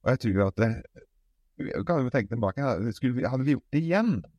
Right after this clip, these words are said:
Eh, det er ofte som et, eh, spørsmål. Så kan jeg si at det er jo reg-, steder i verden og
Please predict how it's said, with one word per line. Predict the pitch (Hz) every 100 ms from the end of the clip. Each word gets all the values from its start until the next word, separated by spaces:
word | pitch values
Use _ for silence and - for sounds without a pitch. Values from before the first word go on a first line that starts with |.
| _ _ _ _ 131
Eh, | 143 131 135
det | 180
er | 202
ofte | 139 98 117 113
som | 117
et, | 113 - 120
eh, | 110 110 110 110
spørsmål. | 101 101 120 117 - _ _ _ _ _ -
Så | 156
kan | 175
jeg |
si | 151
at | 120
det | 123
er | 78
jo | -
reg-, | 127 - - - - _
steder | - - 185 95 90
i | 110
verden | 95 82 82 104 113
og | 113